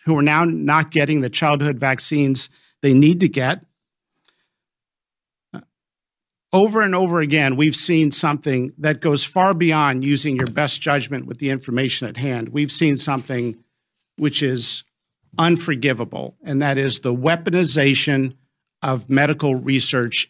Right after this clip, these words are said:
itself. The C-, C D C putting out their own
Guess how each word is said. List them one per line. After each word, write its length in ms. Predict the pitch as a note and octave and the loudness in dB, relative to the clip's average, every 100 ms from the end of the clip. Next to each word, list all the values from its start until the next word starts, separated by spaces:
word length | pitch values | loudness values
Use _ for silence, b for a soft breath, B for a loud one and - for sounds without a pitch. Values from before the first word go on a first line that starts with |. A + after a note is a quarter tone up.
| - | -4
itself. 840 | C#3+ C3+ - - A#2+ F#2 - - _ _ _ _ | -4 0 2 2 0 -2 -10 -14 _ _ _ _
The 60 | B2 | -2
C-, 440 | - - E3 D#3+ D#3+ | 0 4 4 2 0
C 200 | - F3 | 2 4
D 120 | E3 | 4
C 240 | - D#3 | 4 2
putting 340 | C#3+ - D3+ D3 | 0 -2 0 2
out 200 | C#3 C#3 | 0 0
their 200 | C#3 - | -2 0
own 400 | D#3 D3+ C#3+ | 2 2 0